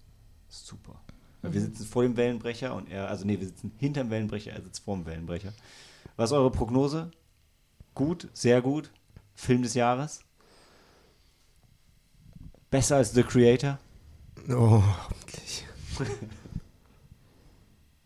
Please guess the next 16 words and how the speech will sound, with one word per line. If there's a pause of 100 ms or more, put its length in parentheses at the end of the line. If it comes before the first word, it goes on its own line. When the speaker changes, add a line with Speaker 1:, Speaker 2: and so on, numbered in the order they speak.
(1900)
Speaker 3:
Ich (180)
erwarte
gar
nichts.
<laughs>
Speaker 1:
Fair
enough. (2250)
Helena,
bei
dir? (840)
Speaker 2:
Äh, (180)
ja,
ich
auch
nicht. (380)
Wüste.